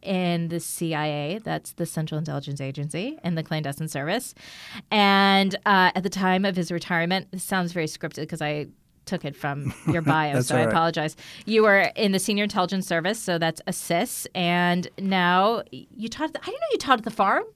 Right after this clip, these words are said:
Speaker 2: I did teach at the farm.
Speaker 1: Were you one of the meanies at the farm?
Speaker 2: I was one of the nice guys at the farm.
Speaker 1: 'Cause there's
Speaker 2: That's why I'm hurt that you said I was intimidated.
Speaker 1: Oh my gosh, I wish I would have had you as one of my <laughs> teachers at the farm.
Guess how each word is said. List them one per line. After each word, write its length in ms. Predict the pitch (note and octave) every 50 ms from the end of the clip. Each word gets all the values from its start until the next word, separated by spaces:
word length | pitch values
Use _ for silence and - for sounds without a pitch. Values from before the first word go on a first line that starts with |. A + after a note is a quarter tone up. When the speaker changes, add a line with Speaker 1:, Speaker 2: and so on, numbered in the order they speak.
| _ _ -
Speaker 2:
I 100 | C#3+ C3
did 220 | G#2+ D3 E3 D#3+
teach 200 | - C#3+ A#2 -
at 80 | G#2+ -
the 80 | - -
farm. 180 | - - -
Speaker 1:
Were 60 | B3
you 160 | C4 C#4 D#4+ E4+
one 160 | F4 D#4+ D#4+
of 80 | C#4
the 80 | C4 A3+
meanies 360 | G#3 G3+ G3+ G#3 A#3+ C#4 C#4
at 120 | D4 C4+ -
the 80 | C#4
farm? 400 | C#4 - B3+ B3 C4 D4+ E4 F4 -
Speaker 2:
I 120 | C#3 D#3
was 120 | G3 F#3+
one 100 | E3+ E3+
of 60 | D#3+ C#3
the 80 | C3+
nice 300 | B2 B2 B2 B2+ B2+ B2+
guys 280 | - A#2 G#2+ G#2+ - -
at 40 | C3
the 80 | - -
farm. 340 | - - A#2+ - - - - - - -
Speaker 1:
'Cause 100 | - F#3+
there's 220 | - A3+ A3+ A3 D#3+
Speaker 2:
That's 120 | D3+ -
why 80 | D#3 D3
I'm 100 | C#3 -
hurt 320 | - - D#3 C#3 B2+ - -
that 120 | G#2+ -
you 60 | A2+
said 220 | A2 - - B2 A#2
I 60 | -
was 100 | A#2 A#2
intimidated. 360 | - - - - - C#4 E4 F#4+
Speaker 1:
Oh 40 | G4
my 120 | F#4 D#4
gosh, 240 | C#4+ D4 D#4+ F#4+ -
I 60 | D4
wish 160 | A#3 C4+ C4+ F#4+
I 40 |
would 100 | D#4 C4+
have 60 | C#4 B3+
had 220 | C#4 - - -
you 80 | B3 A3+
as 140 | A#3 -
one 100 | A#3+ A#3
of 60 | A3+ A3
my 80 | G#3+
<laughs> 120 | G3 - -
teachers 280 | A3+ A3+ - C#4 -
at 80 | E3+ -
the 80 | F3
farm. 420 | - - G3+ A3 G#3 E3 D3+ F3